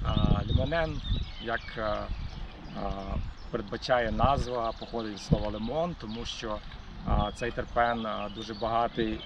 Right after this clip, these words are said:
у різних цитрусових, складає до дев'яносто відсотків їх ефірних олій.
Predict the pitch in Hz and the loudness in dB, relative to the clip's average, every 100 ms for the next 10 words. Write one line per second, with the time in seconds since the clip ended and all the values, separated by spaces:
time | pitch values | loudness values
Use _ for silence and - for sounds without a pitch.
0 | - 107 107 110 117 101 107 - - 160 | -6 -4 -2 -2 -2 -4 -6 -4 -2 -2
1 | - 143 - 123 120 - 117 101 117 113 | -2 -6 -2 0 0 0 -2 2 2 2
2 | 104 104 123 120 107 - - - - 120 | 0 4 6 6 4 -4 -14 -10 0 2
3 | 117 123 131 - 117 - 123 110 117 110 | 4 4 4 2 0 4 2 4 2 2
4 | 113 113 104 131 120 113 - - - - | 2 -2 -4 -2 0 -2 -6 -10 -8 -2
5 | 107 107 147 160 156 | 2 4 6 6 4